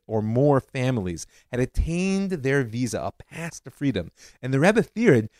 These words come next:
that the annual pre-Pesach, "Let My People Go" demonstration held outside the United Nations in the New York City would do nothing more than provoke Soviet ire and potentially prevent those families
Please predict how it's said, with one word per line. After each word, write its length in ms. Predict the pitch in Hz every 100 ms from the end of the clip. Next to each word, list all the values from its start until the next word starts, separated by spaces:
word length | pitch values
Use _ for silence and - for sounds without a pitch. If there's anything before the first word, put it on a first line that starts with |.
| _ -
that 140 | 139
the 120 | 156
annual 400 | 151 180 208 147
pre-Pesach, 800 | - - 190 190 - 175 - 104 -
"Let 300 | - 120 156
My 180 | 135 127
People 360 | 127 170 - 123
Go" 260 | 113 131
demonstration 800 | 127 127 123 117 - 123 135 170
held 360 | 170 - 127 131
outside 420 | 120 117 131 120
the 80 | 117
United 300 | 113 113 117
Nations 400 | 117 120 143 131
in 100 | 113
the 60 | 107
New 80 |
York 200 | 117 120
City 340 | - 131 170 226 _ _ _
would 120 | 135
do 120 | 120
nothing 380 | 135 139 185 233
more 160 | 143 127
than 180 | 120 113
provoke 640 | - 120 104 127 139 -
Soviet 560 | - - 113 107 107 - -
ire 340 | 110 98 82 - _ _
and 100 | 104
potentially 580 | - - 156 247 143 117
prevent 460 | - 117 131 208 190
those 280 | 147 156
families 640 | - 175 220 147 101 95 -